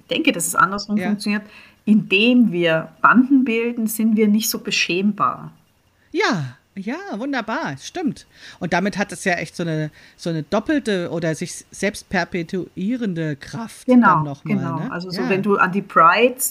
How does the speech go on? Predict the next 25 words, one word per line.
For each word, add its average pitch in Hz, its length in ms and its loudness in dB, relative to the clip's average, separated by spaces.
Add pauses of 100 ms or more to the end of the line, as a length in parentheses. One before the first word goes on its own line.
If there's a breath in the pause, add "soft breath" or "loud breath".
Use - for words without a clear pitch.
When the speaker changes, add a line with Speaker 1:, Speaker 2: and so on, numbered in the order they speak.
(160)
Speaker 1:
Parades 202 640 2
denkst, 208 360 0
also 320 260 -2
die 220 140 -2
Speaker 2:
Ja. 185 60 0
Speaker 1:
ja 180 160 4
auch 170 160 0
von 180 240 -2
verschiedenen 170 720 -4 (320 loud breath)
Gruppierungen, 196 720 0
also 175 220 -8
sozusagen, 160 520 -8
wir 190 80 -2
sind 202 240 -4
viele 240 680 0 (320 loud breath)
und 185 140 -8
wir 190 80 -2
sind 196 180 -4
stolz, 180 640 2
statt 190 280 -4
dass 190 220 -2
wir 175 80 -8
uns 175 180 -4
schämen. 190 460 -2
Speaker 2:
Ja. 208 400 0